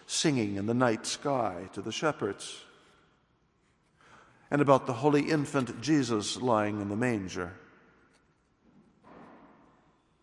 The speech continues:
In place of these, the Church has moved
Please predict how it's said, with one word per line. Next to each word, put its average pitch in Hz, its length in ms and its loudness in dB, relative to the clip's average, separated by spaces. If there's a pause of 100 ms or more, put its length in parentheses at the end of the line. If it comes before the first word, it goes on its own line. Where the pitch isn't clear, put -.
(1700)
In 156 160 0
place 226 340 4
of 143 100 2
these, 143 300 6
the 151 80 0
Church 196 300 -2
has 139 160 -2
moved 143 640 2